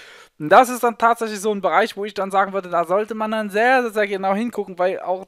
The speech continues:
da ebenfalls so eine Aufwärtsbewegung schon wieder ermüden, absterben und völlig krepieren kann,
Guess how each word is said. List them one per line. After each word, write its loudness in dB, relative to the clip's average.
da 0
ebenfalls -10
so -8
eine -4
Aufwärtsbewegung -6
schon -10
wieder -6
ermüden, -4
absterben -4
und -10
völlig -4
krepieren -4
kann, 0